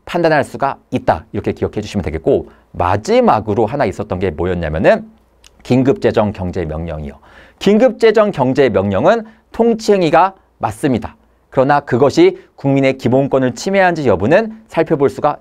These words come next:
있겠죠. 왜? 헌법재판소이기 때문에. 그치만 판결 결과 어떻게 나왔다?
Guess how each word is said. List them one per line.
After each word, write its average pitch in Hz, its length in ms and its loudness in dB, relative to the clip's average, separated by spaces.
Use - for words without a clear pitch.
있겠죠. - 520 -2
왜? 123 240 2
헌법재판소이기 113 720 -4
때문에. 113 420 -2
그치만 117 340 -2
판결 226 400 2
결과 120 240 0
어떻게 117 240 -2
나왔다? 139 400 0